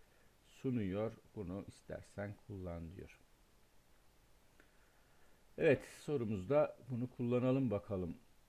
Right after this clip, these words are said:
Nasıl kullanacağız diye bakalım. Yine baktığınız zaman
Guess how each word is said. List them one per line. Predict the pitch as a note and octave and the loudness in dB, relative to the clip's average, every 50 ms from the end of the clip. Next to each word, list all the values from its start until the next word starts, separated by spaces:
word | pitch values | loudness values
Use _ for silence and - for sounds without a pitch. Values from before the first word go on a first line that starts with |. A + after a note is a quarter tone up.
| - - _ _ - _ - - - - - - - - - G#2+ G2 - - - - C#3+ | -20 -20 _ _ -20 _ -20 -20 -20 -20 -20 -20 -20 -16 -16 -16 -16 -16 -20 -20 -16 -14
Nasıl | B2 G#2 - - - | -14 -14 -16 -18 -16
kullanacağız | - - G2+ F2 F2+ F2+ F2 E2 D#2+ G2+ G2+ F2+ E2 D#2+ | -8 -6 -4 -2 -2 -2 -4 -4 -2 -2 -2 -2 -2 -4
diye | F2 F#2 G#2 G2 | -2 -2 -2 -2
bakalım. | G2 F#2 - - G2 E2+ E2 F#2+ A2+ C3 B2 - - - - - | -2 -4 -4 -4 -6 -4 -4 -4 -4 -6 -8 -12 -20 -20 -18 -12
Yine | G2+ G2+ G2+ A2+ A2+ | -8 -6 -6 -4 -2
baktığınız | A2+ A#2+ B2+ - - - D3+ D3+ D#3 E3+ F3 E3+ | -2 -2 -4 -4 -8 -10 -10 -8 -8 -8 -10 -8
zaman | - C3 B2 C3 D3+ E3+ E3 | -6 -6 -6 -4 -6 -6 -10